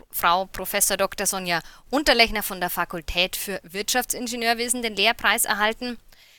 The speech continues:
Und in der Kategorie Lehrbeauftragte die Frau Brigitte Kunze-Beck, Fakultät für Holztechnik und Bau.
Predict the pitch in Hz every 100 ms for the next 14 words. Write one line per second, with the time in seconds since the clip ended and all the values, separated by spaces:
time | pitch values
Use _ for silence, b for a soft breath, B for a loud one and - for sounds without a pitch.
0 | b b _ 190 185 - 190 180 180 196
1 | - 185 185 185 190 226 233 175 165 190
2 | 214 196 214 - - 190 - 214 196 190
3 | 180 - 170 170 175 165 196 175 - -
4 | 175 - - - 320 - - B B B
5 | B - 180 - 175 180 175 175 165 175
6 | - 175 165 175 - 180 - - 156 240
7 | 302